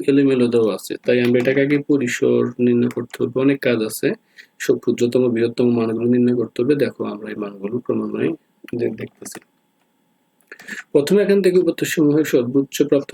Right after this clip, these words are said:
নম্বর যেটা আছে, আমরা এখান থেকে নির্ণয় করেছি এই আটানব্বই, এবং সর্বনিম্ন যেই নাম্বারটা আছে, এটা হচ্ছে আমার থার্টি টু, আমরা তা এখানে কনফার্ম করেছি। আশা করি তোমরা বুঝতে পারছো। অর্থাৎ সর্বোচ্চ মানটা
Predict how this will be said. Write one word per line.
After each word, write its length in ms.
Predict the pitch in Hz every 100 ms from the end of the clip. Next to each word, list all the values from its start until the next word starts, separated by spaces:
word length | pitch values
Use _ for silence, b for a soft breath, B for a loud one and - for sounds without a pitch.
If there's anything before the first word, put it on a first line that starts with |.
| 135
নম্বর 180 | 123 123 123
যেটা 180 | 120 123
আছে, 140 | 127 117
আমরা 120 | 117
এখান 180 | 110 110
থেকে 160 | 113 117 120
নির্ণয় 260 | 117 117 120
করেছি 300 | 117 - 143 165 - 107
এই 100 | 104 - 113
আটানব্বই, 540 | 113 113 107 120 165 226 b b b - 120
এবং 140 | 110 110
সর্বনিম্ন 480 | - 107 117 120 127 139 120
যেই 140 | 120 117
নাম্বারটা 360 | 101 104 - 110
আছে, 180 | 113 - 165 - _ _ _ _
এটা 180 | - 113 117
হচ্ছে 160 | - 120
আমার 180 | 120 123 -
থার্টি 300 | 120 120 107 -
টু, 100 | 131 - -
আমরা 160 | 98 95 -
তা 80 | 104
এখানে 260 | 98 110 123 247 - _ _ _ _ _ -
কনফার্ম 280 | 127 120 110
করেছি। 280 | 107 98 98 - _ _ _ _ _
আশা 200 | 120 151
করি 120 | 143 165
তোমরা 160 | 170 160 135
বুঝতে 200 | 135 131
পারছো। 180 | 123 - 135
অর্থাৎ 200 | - 135 143
সর্বোচ্চ 340 | 127 143 143 160
মানটা 260 | 131 120